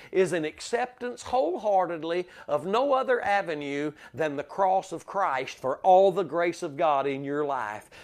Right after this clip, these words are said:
Whether you understand it or not, can explain it to a certain degree or not, doesn't matter. You have to initially just accept it in the heart, that is, by the way, believing under righteousness, and God will move you and begin to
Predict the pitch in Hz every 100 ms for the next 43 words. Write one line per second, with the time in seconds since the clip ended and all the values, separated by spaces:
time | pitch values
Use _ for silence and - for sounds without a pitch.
0 | - 185 151 160 202 202 196 139 - 208
1 | 240 277 254 233 226 240 262 - 180 143
2 | 139 - 247 269 247 233 - 180 - 226
3 | 185 180 180 247 240 202 208 165 170 196
4 | 285 254 139 156 - - 185 220 208 202
5 | - 196 156 180 302 - 170 160 165 -
6 | - 120 202 190 - 170 160 - - 294
7 | 285 - 143 147 - 208 240 247 180 139
8 | 139 147 139 139 175 147 127 123 117 127
9 | 127 120 127 135 120 113 120 123 113 110
10 | 151 165 - 107 - 110 110 - - -
11 | - - _ _ _ _ _ 180 165 143
12 | 180 180 143 156 143 170 190 165 135 175
13 | 143 143 139 143 160 139